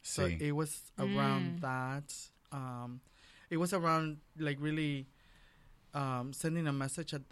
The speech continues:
Speaker 1: about that we can only do whatever we want to do with our bodies our-, ourselves, right?
Speaker 2: Right.
Speaker 1: Like, and nobody should dictate what we can do, or
Speaker 2: Right.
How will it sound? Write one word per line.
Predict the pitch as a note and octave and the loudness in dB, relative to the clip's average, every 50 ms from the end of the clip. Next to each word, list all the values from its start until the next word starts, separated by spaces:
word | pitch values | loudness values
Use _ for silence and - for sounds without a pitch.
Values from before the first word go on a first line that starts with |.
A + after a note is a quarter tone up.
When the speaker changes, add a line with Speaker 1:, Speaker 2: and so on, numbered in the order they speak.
| - - | -12 -10
Speaker 1:
about | C3+ B2+ C3+ B2+ B2 B2 B2 B2+ | -8 -6 -4 -4 -4 -4 -4 -6
that | C3 B2+ | -6 -6
we | B2 C3+ C3+ | -4 -6 -8
can | - - C#3 C3+ | -6 -6 -6 -4
only | C3 C3+ C3+ C#3 | -4 -4 -4 -4
do | C3 C#3 C#3 | -4 -4 -4
whatever | C3+ C3 C3 C3 B2+ B2 B2+ | -4 -2 -2 -2 -2 -2 -4
we | B2+ B2 B2 | -6 -6 -6
want | B2 B2 A#2+ A#2+ A#2+ - | -6 -6 -6 -8 -8 -12
to | - C3 | -14 -14
do | A2+ C3 B2+ B2+ B2 B2 B2+ B2 - - - _ _ - - _ _ _ _ _ - | -10 -8 -8 -6 -8 -10 -12 -14 -18 -20 -20 _ _ -20 -20 _ _ _ _ _ -14
with | - C3 B2+ A#2+ B2 - - | -8 -8 -8 -8 -8 -10 -10
our | C#3 C3 B2+ | -8 -8 -8
bodies | B2 B2+ A#2+ A#2+ C3 C#3 C#3 - A#2+ | -6 -6 -6 -6 -6 -6 -8 -8 -10
our-, | A2 A2+ A#2+ - - _ _ - - - | -10 -14 -14 -16 -18 _ _ -20 -14 -10
ourselves, | A#2+ B2 B2+ - - C3+ D3 F3+ G3 - - E2 | -10 -8 -8 -6 -4 -4 -4 -4 -6 -4 -2 2
right? | E2+ D#2+ | 2 2
Speaker 2:
Right. | - D#3+ | 2 2
Speaker 1:
Like, | D3+ B2+ C3 - - | -2 -6 -10 -10 -10
and | B2+ B2 B2 | -8 -8 -6
nobody | B2+ C3 B2+ C#3 C3+ | -6 -6 -6 -6 -6
should | C3 - - B2+ A#2+ | -6 -8 -10 -10 -10
dictate | B2+ B2 - - - - B2+ A#2+ A#2 - | -10 -14 -14 -14 -16 -14 -14 -12 -12 -10
what | B2+ B2 A#2+ A2+ - B2+ | -10 -10 -10 -12 -14 -14
we | B2 B2+ A#2+ | -12 -12 -12
can | - - B2+ A2+ A2+ A2+ A2 A#2 A#2 | -10 -10 -10 -10 -10 -10 -12 -12 -10
do, | - C3 A#2+ G2+ G2+ G#2+ G#2+ - - - - - - - - | -8 -8 -8 -8 -10 -16 -18 -20 -20 -20 -20 -20 -20 -16 -10
or | - B2+ B2 A#2+ A#2+ | -8 -6 -6 -2 -2
Speaker 2:
Right. | F2+ D2+ D2+ - | 0 0 -2 -2